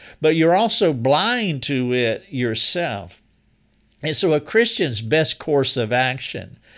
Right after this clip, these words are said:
when we think about the things that we do wrong is to have these discussions among competent friends. We have a solution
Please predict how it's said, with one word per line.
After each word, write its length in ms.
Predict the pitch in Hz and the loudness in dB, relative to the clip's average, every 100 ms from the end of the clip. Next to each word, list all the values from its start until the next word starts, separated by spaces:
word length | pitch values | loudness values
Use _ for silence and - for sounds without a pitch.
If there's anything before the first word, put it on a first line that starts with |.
| - - - | -20 -16 -4
when 160 | 127 | -2
we 100 | 127 | 0
think 240 | 120 160 165 | 0 0 2
about 240 | 139 131 | 2 0
the 80 | 113 | 0
things 320 | 143 131 117 | -2 -2 -2
that 140 | 123 | -4
we 140 | 123 123 | -2 -2
do 200 | 120 110 | 0 -2
wrong 460 | 123 214 185 139 - - - - | 0 0 0 -2 -8 -20 -20 -2
is 200 | 143 131 | 0 2
to 160 | 151 135 | 0 -2
have 500 | - 196 208 170 147 | -2 0 -2 -2 0
these 260 | 156 139 | 0 0
discussions 960 | - 123 - 185 175 165 - 98 113 110 | -2 -2 -2 0 0 0 -4 -6 -6 -4
among 640 | 127 127 135 160 131 123 - | -2 -2 0 -2 -2 -6 -14
competent 840 | - 175 170 165 131 - 117 95 | -8 -4 -2 -2 -6 -4 -6 -6
friends. 640 | - 165 156 143 101 87 - - _ _ - - - _ _ | -10 -6 -4 -2 -6 -6 -10 -12 _ _ -20 -20 -20 _ _
We 340 | - 131 247 254 | -4 0 2 2
have 260 | 254 262 | 2 2
a 100 | 254 | 2
solution 1080 | - 139 131 147 190 262 - 107 82 - | 2 0 2 2 2 2 -4 -6 -10 -12